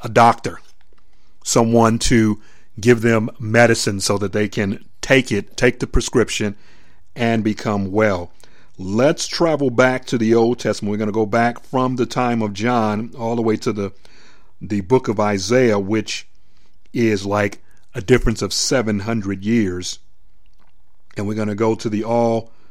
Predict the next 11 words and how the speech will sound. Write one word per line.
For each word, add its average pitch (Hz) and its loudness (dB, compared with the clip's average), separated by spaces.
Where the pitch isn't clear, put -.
popular 113 4
chapter, 110 0
which 95 -4
is 101 -6
fifty-three. 110 0
And 104 -2
I 113 -4
want 110 -2
to 101 -4
start 117 2
at 107 -2